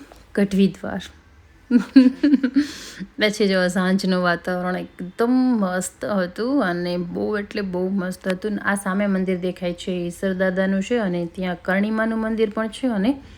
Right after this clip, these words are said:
કામેમાનું મંદિર છે, મોગલમાનું મંદિર છે. તો આપણે અહીંયા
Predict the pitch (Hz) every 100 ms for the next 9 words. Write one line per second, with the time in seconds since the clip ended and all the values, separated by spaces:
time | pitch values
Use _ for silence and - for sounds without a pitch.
0 | - - - 175 180 185 175 170 165 170
1 | 165 165 - 208 180 170 180 175 175 165
2 | 160 165 160 165 254 - - - - 175
3 | 180 180 190